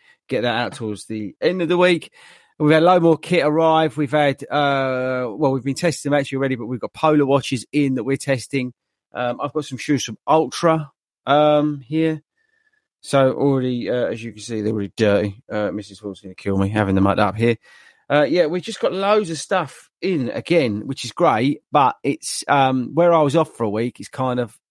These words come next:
the new stuff's mounting up. So we will get to that. But yeah, loads coming out on the channel, uh, this week. Next week already, we've got,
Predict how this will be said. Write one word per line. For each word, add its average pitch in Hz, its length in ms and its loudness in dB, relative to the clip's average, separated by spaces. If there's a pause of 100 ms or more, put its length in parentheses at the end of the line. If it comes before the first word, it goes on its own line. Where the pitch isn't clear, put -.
(180)
the 120 80 -4
new 139 160 2
stuff's - 320 -8
mounting 120 340 -4
up. 107 220 -8
So 107 340 -4 (540)
we 127 120 0
will 120 100 -4
get 117 240 -6
to 113 60 -10
that. 101 140 -6
But 123 100 -2
yeah, 139 140 4
loads 165 400 2
coming 160 320 2
out 143 260 2
on 120 140 -4
the 120 80 -6
channel, 117 580 -4
uh, 113 220 -2
this 117 300 -8
week. 123 400 -6 (880)
Next 143 320 0
week 135 280 -2
already, 127 440 0
we've 110 80 -6
got, - 140 -6